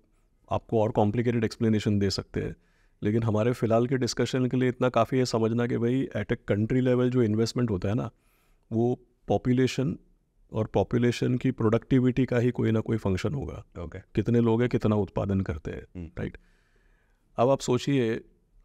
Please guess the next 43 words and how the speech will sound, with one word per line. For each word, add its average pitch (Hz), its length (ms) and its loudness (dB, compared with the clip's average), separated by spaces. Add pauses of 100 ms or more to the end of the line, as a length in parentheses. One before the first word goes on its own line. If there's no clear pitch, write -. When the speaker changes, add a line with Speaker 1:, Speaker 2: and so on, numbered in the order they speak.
Speaker 1:
कि 135 220 -2 (320)
प्रोडक्टिविटी 147 680 2
में 151 120 2
सबसे 147 360 -2
बड़ा 143 180 -2
योगदान 131 440 2
कौन 113 200 0
से 120 140 -2
फैक्टर 104 380 -4
का - 120 -8
है? 98 220 -12 (240)
जो 123 160 0
पॉपुलेशन 135 600 0
है, 147 60 -2
उसकी 156 360 0
एज - 120 -4
का, - 200 -10 (760)
करेक्ट? 120 300 -2 (720)
क्योंकि 117 220 0
आप 120 140 4
बोल 113 180 2
रहे 117 80 2
थे 123 100 2
दूसरे 113 300 0
कंट्रीज 113 360 0
से 120 100 -2
अगर 117 140 0
कंपैरिजन 107 540 0
करेंगे, 117 400 0
तो 104 120 0
आज 110 140 0
दुनिया 110 300 0
में 120 120 2
सबसे - 280 -4
बड़ा 123 160 0
प्रॉब्लम 117 420 0
क्या 110 140 -2
है 92 140 -2
कि 104 100 -2
जितने 110 380 0
भी 127 100 2
दुनिया 117 360 2
में 120 320 2